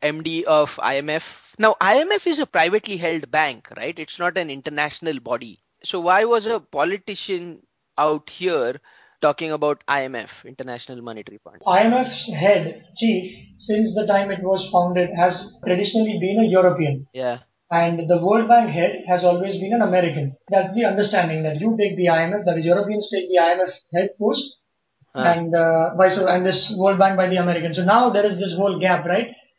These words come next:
Speaker 2: The whole new position that has been created because of
Speaker 1: Yeah.
Speaker 2: Dominic Strauss-Kahn doing what he did. So
Speaker 1: Totally.
Speaker 2: they are lobbying, they are lobbying for a European to head that post. And
Speaker 1: Yep, and
Speaker 2: Germany from Europe, so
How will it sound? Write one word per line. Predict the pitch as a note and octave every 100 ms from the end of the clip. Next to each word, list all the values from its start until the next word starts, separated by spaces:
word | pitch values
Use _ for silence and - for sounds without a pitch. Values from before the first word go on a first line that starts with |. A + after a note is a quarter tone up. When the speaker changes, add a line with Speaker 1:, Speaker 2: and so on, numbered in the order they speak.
| -
Speaker 2:
The | F3+
whole | G3 G3
new | G3
position | F#3 F3 G3+ G#3
that | F#3
has | F#3
been | F#3 F3+
created | F3+ F3+ F#3
because | E3 F3+ F3
of | F3
Speaker 1:
Yeah. | - A2+ A#2 A#2 _ _
Speaker 2:
Dominic | - - F3
Strauss-Kahn | - F3 F3 F3+ F3 E3 D#3 D3+ C#3+ _ _ _
doing | F3 F3+ E3+
what | E3
he | F3
did. | A#3 - - - - -
So | -
Speaker 1:
Totally. | F3+
Speaker 2:
they | G#3
are | A#3
lobbying, | D4 C#4 G3 F3 E3+
they |
are | G3+ G#3
lobbying | B3+ A#3+ A#3+ G3+ -
for | F#3+ F3 E3+ - - - -
a | F#3+
European | A#3 B3 A#3 F#3+ E3
to | E3
head | E3+ D#3
that | D#3 D#3 D3+ -
post. | F#3+ D3 - - _ -
And | - E3
Speaker 1:
Yep, | E3+
and | D3+
Speaker 2:
Germany | D3+ A3 A#3 A#3+ B3 A#3+ - -
from | E3+ D#3+
Europe, | G3 A3 A#3 - -
so | F#3+ E3+ E3